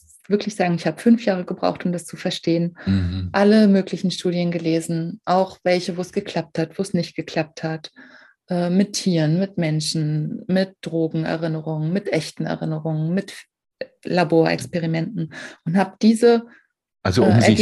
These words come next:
Speaker 2: selber, um
Speaker 1: Ergebnisse
Speaker 2: sich selber auch zu verstehen, höre ich, ne? So aus, aus
Speaker 1: Ja,
Speaker 2: der eigenen
Speaker 1: aber auch
Speaker 2: Biografie.
Speaker 1: ein-, auch um diese Erinnerungen zu verstehen. Also mich hat es
Speaker 2: Mhm.
Speaker 1: einfach so fasziniert.
Speaker 2: Mhm.
Speaker 1: Und dann habe ich das eben angewandt, geschaut bei den Klopf, äh, Studien.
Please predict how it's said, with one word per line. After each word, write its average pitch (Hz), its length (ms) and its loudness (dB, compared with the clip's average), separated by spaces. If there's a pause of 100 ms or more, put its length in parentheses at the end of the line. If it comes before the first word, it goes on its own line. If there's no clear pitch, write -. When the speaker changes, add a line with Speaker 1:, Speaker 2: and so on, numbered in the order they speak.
Speaker 2:
selber, - 380 8
um 214 80 6
Speaker 1:
Ergebnisse 190 180 8
Speaker 2:
sich 107 140 4
selber 120 380 2
auch 87 180 -2
zu - 180 -8
verstehen, 82 600 -2
höre 80 220 0
ich, 73 180 -8
ne? 107 180 0
So 95 140 -2
aus, 85 280 -2
aus 180 120 -6
Speaker 1:
Ja, 262 280 4
Speaker 2:
der - 0 -
eigenen 185 300 2
Speaker 1:
aber 226 120 0
auch 269 220 4
Speaker 2:
Biografie. 247 340 2 (200)
Speaker 1:
ein-, 190 180 -8
auch 226 220 -4
um 214 160 2
diese 208 240 0
Erinnerungen 190 520 -2
zu 170 100 -18
verstehen. 175 300 -10
Also 175 140 -4
mich 175 140 -6
hat 214 100 -8
es - 80 -10
Speaker 2:
Mhm. 95 60 -4
Speaker 1:
einfach - 240 -2
so 254 380 4
fasziniert. 233 840 4 (420)
Speaker 2:
Mhm. 185 180 4
Speaker 1:
Und 196 80 8
dann 202 180 10
habe 214 140 6
ich 214 100 2
das 214 240 2
eben 214 260 4
angewandt, 214 720 4
geschaut 208 580 -4 (360)
bei 202 80 2
den 202 140 2
Klopf, - 600 0
äh, 185 180 -2
Studien. 165 720 -6